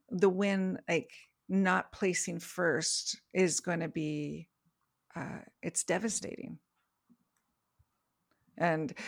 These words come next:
like, I remember watching N C double A, uh, basketball, and it was the, it was the championship game, the final one.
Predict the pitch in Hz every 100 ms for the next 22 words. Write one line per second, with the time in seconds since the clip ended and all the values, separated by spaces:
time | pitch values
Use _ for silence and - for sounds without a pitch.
0 | - 202 202 208 196 208 254 226 180 170
1 | - 185 165 170 185 170 165 165 151 143
2 | - 156 - _ _ - - 170 170 156
3 | 156 139 175 - - - 104 151 - -
4 | - - - _ _ - 190 185 175 170
5 | 170 180 180 170 175 180 165 160 156 170
6 | - 175 165 160 170 - 170 160 - 151
7 | - - - _ - - - - 160 _
8 | _ _ _ _ 165 - 147 135 - -
9 | - 170